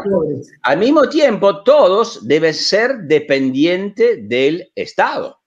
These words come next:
Speaker 2: porque
Speaker 1: Ujú.
Speaker 2: es el Estado que es el custodio de la única fe o ideología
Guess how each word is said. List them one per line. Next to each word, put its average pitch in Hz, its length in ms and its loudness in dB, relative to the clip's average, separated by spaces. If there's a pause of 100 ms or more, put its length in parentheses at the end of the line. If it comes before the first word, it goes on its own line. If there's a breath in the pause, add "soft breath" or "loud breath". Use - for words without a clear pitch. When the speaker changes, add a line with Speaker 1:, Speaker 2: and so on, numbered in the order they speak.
(440)
Speaker 2:
porque 113 280 2
Speaker 1:
Ujú. 160 80 6
Speaker 2:
es - 140 -4
el 147 120 2
Estado 208 640 2
que 156 160 0
es 151 120 -6
el 165 180 -4
custodio 220 680 0
de 139 160 0
la 117 140 0
única 240 680 -2 (280)
fe 156 400 0 (160)
o 104 160 -2
ideología 156 840 0